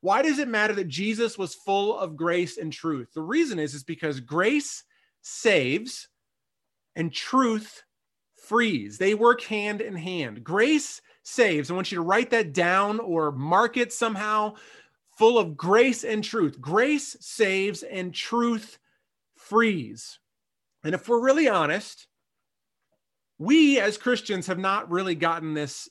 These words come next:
right. I know that I haven't. I know a lot of people don't like Christians. And the reason for that oftentimes is because they have either been one or the other. They've either been high truth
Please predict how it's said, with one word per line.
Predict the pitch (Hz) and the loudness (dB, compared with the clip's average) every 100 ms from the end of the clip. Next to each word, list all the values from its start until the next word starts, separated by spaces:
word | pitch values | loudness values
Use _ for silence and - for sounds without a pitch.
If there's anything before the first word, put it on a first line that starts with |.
| - | -14
right. | 135 160 156 113 - _ _ _ _ _ - | -2 0 0 -4 -18 _ _ _ _ _ -8
I | 180 | 2
know | 226 | 4
that | 302 | 4
I | 277 247 | 4 2
haven't. | 226 226 294 - _ _ _ _ _ _ _ _ _ - | 0 -2 -4 -8 _ _ _ _ _ _ _ _ _ -4
I | 190 262 | 0 4
know | 302 262 | 4 4
a | |
lot | 208 214 240 | 4 2 4
of | 269 | 2
people | 262 226 220 | 0 -4 -2
don't | 180 208 214 220 | -2 2 0 0
like | 202 196 | -4 -4
Christians. | - 190 - 175 139 123 | -2 -4 -4 -6 -6 -8
And | - 190 | -8 -4
the | 208 | -4
reason | 208 254 311 247 220 | -2 2 4 4 0
for | 170 180 | -2 -6
that | 143 139 180 | -2 -2 0
oftentimes | 170 165 175 - 165 165 151 | -2 -2 -6 -6 -4 -2 -6
is | 131 | -10
because | 185 180 175 156 | -8 -2 -2 0
they | 175 | -2
have | 165 | 0
either | 202 196 170 | -2 -2 0
been | 185 165 | 0 -2
one | 156 196 208 214 | -2 2 2 0
or | 196 190 | 0 0
the | 170 175 | 0 -4
other. | 165 135 113 - - - - | -6 -8 -10 -14 -20 -8 0
They've | 185 | 2
either | 233 208 | 4 4
been | 208 196 | 4 2
high | 160 196 233 | 4 4 6
truth | 285 - 262 277 254 | 4 0 0 2 0